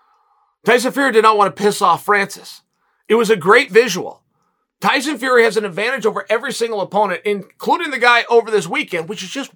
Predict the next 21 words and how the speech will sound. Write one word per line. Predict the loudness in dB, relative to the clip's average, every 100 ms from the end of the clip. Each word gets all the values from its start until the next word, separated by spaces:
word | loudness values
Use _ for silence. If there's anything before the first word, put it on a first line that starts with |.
| _
size. | -10 -2 0 0 -4 -14 -20 _ _ _ _ _ _ _ _
He's | -6 -4
taller | 2 2 2
than | 0 -2
everybody | 0 0 0 0
and | -4
he | -4
weighs | -4 -4 -4
more | -6 -2
than | 0
everybody. | 0 0 -4 -2
That's | -2 -2
an | -6
advantage. | 0 0 0 -4
There's | -6 -8
a |
reason | -8 -6 -6 -6
we | -6
weigh | -2 0 -2 -4
people | -8 -6 -2
in. | 0 0 -2